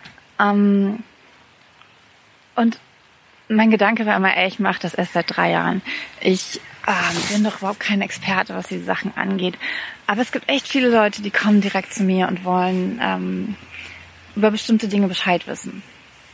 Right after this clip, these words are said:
Und wenn ich dann ihnen was sage zu ihren Fragen, dann sind sie super dankbar. Und, und mir ist auch gerade noch jemand gesagt, dass sie auf jeden Fall findet, dass ich eine Expertin bin, auch wenn ich mich nicht so fühle. Aber ich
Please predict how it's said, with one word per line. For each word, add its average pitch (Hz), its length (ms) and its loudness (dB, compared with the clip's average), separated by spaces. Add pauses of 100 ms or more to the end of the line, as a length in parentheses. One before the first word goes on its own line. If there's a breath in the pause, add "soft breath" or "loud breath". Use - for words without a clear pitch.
(640)
Und 202 240 4
wenn 196 120 4
ich 202 120 2
dann 190 680 0
ihnen 180 220 0
was 175 160 -4
sage 208 480 2
zu 226 120 -4
ihren 196 140 0
Fragen, 190 460 0 (420 loud breath)
dann 190 100 4
sind 214 140 6
sie 214 100 2
super 202 260 0
dankbar. - 580 0
Und, 175 400 -2
und 175 300 -4 (500 loud breath)
mir 214 120 2 (200)
ist 185 160 -2
auch 190 100 0
gerade 190 220 -2
noch 185 60 2
jemand 180 200 0
gesagt, 185 400 -4
dass 190 140 -8
sie 170 280 -2
auf 180 140 -4
jeden 214 120 8
Fall 208 120 4
findet, 190 300 2
dass 175 140 0
ich 165 160 -4
eine 170 120 0
Expertin 175 520 -4
bin, 170 180 -2
auch 185 160 0
wenn 233 140 6
ich 226 120 2
mich 190 140 2
nicht 190 160 -2
so 190 80 -14
fühle. 190 320 -4 (1000 loud breath)
Aber 226 380 4 (220)
ich - 400 -4